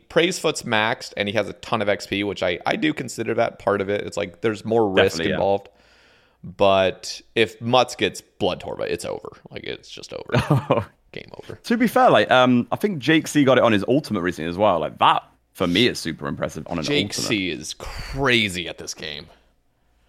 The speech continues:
Speaker 2: Yeah.
Speaker 1: Yeah.
Speaker 2: Definitely, uh, definitely one of the, uh, goated players right now in my eyes,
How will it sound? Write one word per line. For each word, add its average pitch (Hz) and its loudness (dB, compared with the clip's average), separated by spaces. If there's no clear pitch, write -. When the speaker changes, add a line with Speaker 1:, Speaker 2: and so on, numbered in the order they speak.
Speaker 2:
Yeah. 90 6
Speaker 1:
Yeah. - -12
Speaker 2:
Definitely, 113 6
uh, 98 8
definitely 98 2
one 92 4
of 82 2
the, 87 6
uh, 82 4
goated 95 2
players 92 4
right 90 0
now 87 2
in 85 0
my 85 4
eyes, 82 0